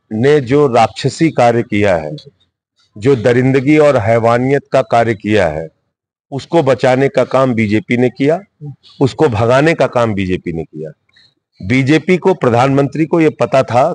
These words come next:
कि ये आदमी दरिंदा है, बावजूद इसके प्रधानमंत्री उसके प्रचार के लिए आए। उन्होंने कहा, "ये भारत का भविष्य है।"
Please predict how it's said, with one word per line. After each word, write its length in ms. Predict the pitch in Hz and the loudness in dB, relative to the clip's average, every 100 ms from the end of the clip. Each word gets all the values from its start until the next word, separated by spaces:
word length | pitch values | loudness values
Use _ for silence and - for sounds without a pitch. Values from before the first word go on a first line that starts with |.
| - | -4
कि 80 | 120 | 0
ये 120 | 113 | 2
आदमी 340 | 107 101 113 | 2 0 -2
दरिंदा 440 | 107 101 104 104 123 | -2 -2 0 2 2
है, 140 | 131 185 _ _ _ _ _ _ _ _ | 0 -6 _ _ _ _ _ _ _ _
बावजूद 500 | 123 143 147 175 151 | 2 2 4 2 2
इसके 260 | - 170 | 0 -4
प्रधानमंत्री 640 | 143 113 123 127 120 131 131 | -2 0 2 2 0 0 -2
उसके 200 | - 123 | 0 -4
प्रचार 400 | 95 117 117 117 | -2 0 0 0
के 120 | 127 | -2
लिए 140 | 123 | 2
आए। 240 | 123 143 185 _ _ _ _ _ _ 143 | 2 0 -4 _ _ _ _ _ _ -2
उन्होंने 320 | 143 156 156 | 2 2 2
कहा, 220 | 143 143 | 2 2
"ये 240 | 143 143 | 4 2
भारत 320 | 120 104 123 - | 2 2 0 0
का 80 | 123 | -2
भविष्य 440 | 104 110 117 - | 0 0 -2 -2
है।" 140 | 139 | -2